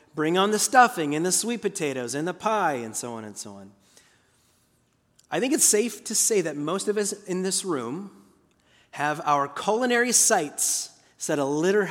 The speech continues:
little bit higher than bread today. And this is the case for most days, maybe especially today, but most days. So what should we do with this little line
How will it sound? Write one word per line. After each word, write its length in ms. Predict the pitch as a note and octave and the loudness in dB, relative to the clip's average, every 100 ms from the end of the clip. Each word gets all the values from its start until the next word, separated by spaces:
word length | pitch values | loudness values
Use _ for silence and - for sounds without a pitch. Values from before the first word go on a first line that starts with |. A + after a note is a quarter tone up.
| F3+ | -4
little 260 | F3 F#3+ G3+ | 0 0 2
bit 140 | G3+ | -2
higher 300 | E3 F3+ F3+ | -2 -2 0
than 140 | F3 | -2
bread 380 | E3 E3 D#3 C#3+ | -4 -6 -6 -8
today. 640 | C#3+ A#2+ G2 F2 F#2+ - _ _ _ _ _ _ _ _ _ _ _ _ _ _ _ _ | -12 -10 -10 -12 -18 -20 _ _ _ _ _ _ _ _ _ _ _ _ _ _ _ _
And 80 | G#2 | -10
this 120 | G#2+ | -8
is 100 | A#2+ | -6
the 80 | C3+ | -8
case 640 | C#3 C#3 C#3 - - - _ | -6 -4 -2 -2 -4 -16 _
for 200 | - D3+ D3+ | -10 -8 -8
most 360 | E3 A3 A3+ A#2 | -4 -4 -4 -8
days, 560 | A2 F#2+ F#2 - - - - | -8 -8 -10 -10 -10 -18 -20
maybe 300 | C#3+ A#2+ B2 | -12 -10 -8
especially 440 | C#3 - F3+ F3 E3+ | -6 -6 -8 -6 -6
today, 300 | D#3+ C3+ C3+ | -4 -4 -4
but 160 | D3 - _ - | -8 -16 _ -14
most 280 | F3 E3+ - | -12 -12 -16
days. 400 | - - - - _ _ _ - - _ | -20 -20 -20 -20 _ _ _ -20 -20 _
So 200 | - G#3+ | -2 2
what 260 | G#3+ G3+ G3+ | 2 2 -2
should 220 | - C4+ | -6 -2
we 100 | D#4 | -2
do 600 | G3+ E3+ D#3+ D3+ F3 F3+ - | -2 0 0 2 -2 -4 -8
with 260 | E3+ E3+ - | -6 -6 -8
this 260 | D#3+ - | -4 -4
little 340 | D#3 D#3+ E3+ D3+ | -2 -4 -4 -6
line 600 | B2 A2+ A2 A#2 D3 | -6 -6 -8 -10 -12